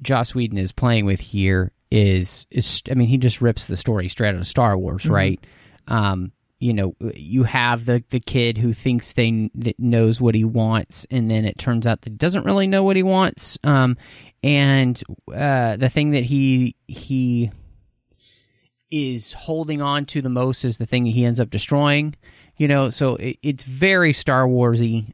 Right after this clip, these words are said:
Speaker 1: uh, in that, that sense. And, um, I think it really works here, though, because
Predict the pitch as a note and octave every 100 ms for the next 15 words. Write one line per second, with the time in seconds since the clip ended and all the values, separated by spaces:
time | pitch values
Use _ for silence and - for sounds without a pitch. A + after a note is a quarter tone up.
0 | - A#2+ G#2 - B2 A#2 - - - A#2+
1 | - - A2+ G#2+ - - A#2+ B2 A2+ A2
2 | - _ - - - B2 A2 - C3+ C#3
3 | F3 D3+ - _ _ - _ _ _ _
4 | _ _ _ _ _ - G3+ G3+ A#3+ D4
5 | A#3+ F#3+ G#3+ - - D3 B2+ A#2 A2+ A2+
6 | B2+ A#2+ C3 - D3 C#3 C3+ C3 C3 -